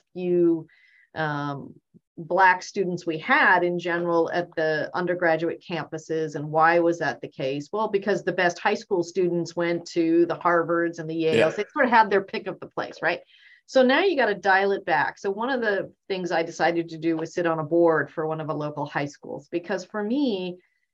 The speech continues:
Speaker 1: I realized that if, if, you know, when we talk about social determinants of health, you have to elevate the community, right? You can't just, for example, in our field, put a clinic in a disparate community and expect that everybody's gonna be healthy after that.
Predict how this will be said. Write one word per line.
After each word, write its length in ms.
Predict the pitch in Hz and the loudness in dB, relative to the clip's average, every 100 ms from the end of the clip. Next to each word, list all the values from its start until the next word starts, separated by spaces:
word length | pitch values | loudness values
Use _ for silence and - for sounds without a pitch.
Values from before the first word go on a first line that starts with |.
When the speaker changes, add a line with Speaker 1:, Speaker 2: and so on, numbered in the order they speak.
| _ _ _ _ | _ _ _ _
Speaker 1:
I 140 | - 240 | -2 0
realized 640 | 233 214 190 170 165 170 | 2 0 2 2 2 0
that 120 | 175 165 | -2 -4
if, 100 | 165 _ _ _ - - 117 - | -4 _ _ _ -20 -20 -14 -6
if, 280 | 185 180 - | -2 -2 -4
you 120 | 190 | -4
know, 100 | 180 | 0
when 120 | 175 180 | 0 -2
we 80 | |
talk 200 | 190 208 | -2 -2
about 220 | 202 185 - | 0 0 0
social 260 | 208 208 | -2 -2
determinants 580 | 175 170 214 190 180 160 | -6 -6 -6 -4 -4 -6
of 100 | 175 | -6
health, 300 | - 185 175 | 0 0 0
you 80 | 170 | -2
have 200 | 185 190 | -2 -4
to 180 | 180 - | -4 0
elevate 580 | 180 190 175 160 156 | 0 2 2 2 0
the 80 | - | -6
community, 600 | 160 170 160 170 175 160 | -8 -8 -2 0 0 -2
right? 200 | 156 160 | -2 -2
You 100 | 165 | -2
can't 220 | 170 196 180 | -4 -4 -4
just, 280 | 170 _ _ - | -8 _ _ -4
for 120 | 160 | -4
example, 380 | 156 156 147 160 | -4 -6 -4 -4
in 80 | |
our 240 | 160 175 175 | 0 2 0
field, 380 | 165 160 160 - | -2 -2 -4 -6
put 120 | - | -4
a 60 | 170 | -4
clinic 540 | - - 208 185 165 160 | -4 -2 0 0 -2 -4
in 160 | 165 | -6
a 240 | 160 160 156 - _ - | -2 -2 -2 -10 _ 0
disparate 420 | 226 226 196 175 | 0 2 0 0
community 520 | 214 202 233 220 185 | 0 2 4 4 2
and 100 | 170 | -2
expect 480 | 160 - - 190 180 | -4 -6 0 2 2
that 100 | 180 | 2
everybody's 560 | 185 185 196 175 180 175 | 4 2 2 0 0 -2
gonna 220 | 175 165 | -6 -6
be 240 | 160 156 | -6 -6
healthy 420 | 147 226 208 165 | 0 0 0 -2
after 320 | 143 139 - 151 | 0 -2 -4 -8
that. 260 | - - | -8 -10